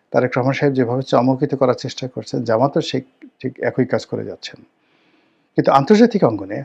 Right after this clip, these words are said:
হঠাৎ করে এই যে, আহ, আমেরিকার সমর্থন, এবং সেই সমর্থনটা কতটা দৃঢ় এবং কতটা সুদূরপ্রসারী এবং কতটা অ্যারোগ্যান্ট, এটি বোঝা যায় যে,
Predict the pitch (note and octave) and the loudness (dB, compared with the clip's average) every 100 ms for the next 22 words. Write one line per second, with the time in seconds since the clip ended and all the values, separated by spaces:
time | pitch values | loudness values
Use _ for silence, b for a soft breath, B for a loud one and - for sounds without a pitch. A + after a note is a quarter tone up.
0 | - D3 F3+ - C3+ C#3 B2+ B2+ A#2+ B2 | -6 0 0 2 0 0 0 0 -2 -6
1 | - - - - _ _ _ - - C#3 | -14 -20 -20 -20 _ _ _ -6 2 4
2 | F3 F3 G2 - _ _ _ _ _ _ | 4 2 -4 -6 _ _ _ _ _ _
3 | _ - - C3+ B2 - - - - _ | _ -10 0 2 2 -2 -14 -14 -16 _
4 | _ _ _ _ _ _ - C3 C3 D3+ | _ _ _ _ _ _ -4 -2 2 0
5 | - C#3 D#3 E3 F3 E3+ F3+ - A#2+ D#3+ | 0 4 4 2 -4 0 -2 0 -2 0
6 | D#3 F#3 G3 G#3+ A#3+ _ _ _ _ - | 4 6 6 2 -4 _ _ _ _ -12
7 | B2+ G#2 A#2 D3+ C3 G#2 A2+ - C3+ - | -12 0 6 8 8 4 -4 -2 -4 -2
8 | D3 D#3 D#3 D#3+ D#3+ - - D#3 D#3+ D#3+ | -2 0 0 -2 -6 -12 -2 4 4 4
9 | G#2+ - G2 G2 - A2+ - D3 C3+ - | -6 -4 -8 -8 -8 -8 -6 -6 -4 -2
10 | B2 C#3+ E3+ A#2+ G2+ C#3+ - b b b | 2 4 4 2 -2 -4 -6 b b b
11 | b _ _ _ _ _ _ _ - D3+ | b _ _ _ _ _ _ _ 0 4
12 | D3+ C#3 D#3 D#3+ E3+ E3 C3 | 6 6 6 6 6 4 0